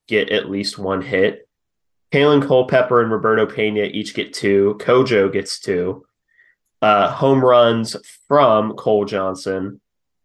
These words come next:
Uh, stolen bases, which has been a quiet part of our, our game. Uh, Nick Goodwin, Kalen Culpepper, <laughs> Roberto Pena, and then, uh, Cole Johnson. I laugh because Roberto Pena is not really known for,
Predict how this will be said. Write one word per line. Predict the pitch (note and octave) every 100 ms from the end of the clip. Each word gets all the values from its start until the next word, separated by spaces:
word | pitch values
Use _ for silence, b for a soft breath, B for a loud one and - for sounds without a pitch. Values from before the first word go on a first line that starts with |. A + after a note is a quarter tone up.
| -
Uh, | G#2+
stolen | G#2 - E3 G3+ G3 B2+
bases, | B2 C#3 C#3 G#2 G2 G2+ -
which | A2+ A2
has | A#2 G#2
been | A2+
a | G#2
quiet | - A#2 G#2+ -
part | - G#2+
of | G2+ G2
our, | F#2+ F2+
our | G2+ F#2+
game. | G2+ G2 F#2+ G2+ _ _ _ _ -
Uh, | G#2+
Nick | G#2+ C3+ A2+
Goodwin, | A#2+ A#2+ A#2+ A2+
Kalen | A2 A#2 A#2 A2
Culpepper, | A#2 A2 A2 G#2 G#2+ -
<laughs> |
Roberto | A2+ A2+ - - - A#2 -
Pena, | A2 G#2+ A2 G#2+ - _ _ _ _
and | A2+ A2 G#2+
then, | G#2
uh, | G2+ G2
Cole | - A2+
Johnson. | G#2 G#2 G#2 A2+ G#2
I | A2
laugh | A2 A2 A2+ -
because | A2 G#2
Roberto | A2 G2+ G#2 G2+ G#2
Pena | G#2 G2 G2 G2
is | F#2+
not | G#2 F#2+ F#2+
really | F#2+ G2 F#2+
known | F#2+ F#2+ F#2+ F#2+ G2 G2
for, | - G2 F#2+ F#2+ F#2+ -